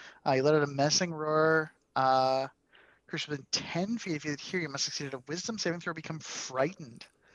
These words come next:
Nice. Uh, what is your constitution modifier, Jackie?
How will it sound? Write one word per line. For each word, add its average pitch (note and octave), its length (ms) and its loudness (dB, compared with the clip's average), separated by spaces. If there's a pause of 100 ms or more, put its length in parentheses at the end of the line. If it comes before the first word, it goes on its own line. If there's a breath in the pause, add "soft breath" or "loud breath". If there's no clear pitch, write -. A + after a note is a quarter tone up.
(340 soft breath)
Nice. C#3+ 520 0 (420 soft breath)
Uh, C#3+ 360 6
what E3+ 120 4
is G#3 140 0
your G3 300 4
constitution D#3 640 -4
modifier, C3+ 500 2
Jackie? C3 340 -10